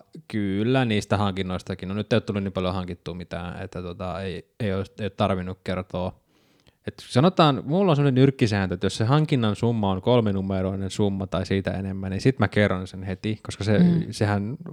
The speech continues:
Speaker 1: vaikuttaa jo munkin talouteen, niin miksi se, miksi mä
Speaker 2: Mm.
Speaker 1: en kertoisi?
Speaker 2: Mm.
Speaker 1: Onhan se, jos se on mun elämään vaikuttava tommonen asia,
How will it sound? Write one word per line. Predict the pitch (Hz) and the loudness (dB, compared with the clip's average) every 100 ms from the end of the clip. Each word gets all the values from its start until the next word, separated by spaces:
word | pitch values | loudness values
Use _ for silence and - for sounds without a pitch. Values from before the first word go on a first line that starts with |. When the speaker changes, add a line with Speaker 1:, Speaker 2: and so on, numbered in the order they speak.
| - | -4
Speaker 1:
vaikuttaa | 143 139 139 | -2 2 4
jo | 135 | 6
munkin | 131 107 | 4 2
talouteen, | - 92 92 92 95 | 2 2 2 2 -2
niin | 101 | 0
miksi | 113 - | -4 -2
se, | 104 - - - | -4 -4 -14 -10
miksi | 117 | 2
mä | 180 | 4
Speaker 2:
Mm. | 160 | 4
Speaker 1:
en | 107 | 2
kertoisi? | 127 123 - 104 107 90 - 117 - _ | 4 4 4 4 4 4 0 -4 -4 _
Speaker 2:
Mm. | 185 202 180 165 147 156 | 4 6 6 2 2 2
Speaker 1:
Onhan | 107 113 | 2 2
se, | 123 123 - | 2 -2 -6
jos | 85 113 | -4 -2
se | 107 | 0
on | |
mun | 104 143 | 2 2
elämään | 139 131 120 117 113 | 4 4 4 2 4
vaikuttava | 113 110 - 110 104 | 4 2 -2 0 2
tommonen | 107 104 101 | 2 0 0
asia, | 98 104 98 | -2 -2 -2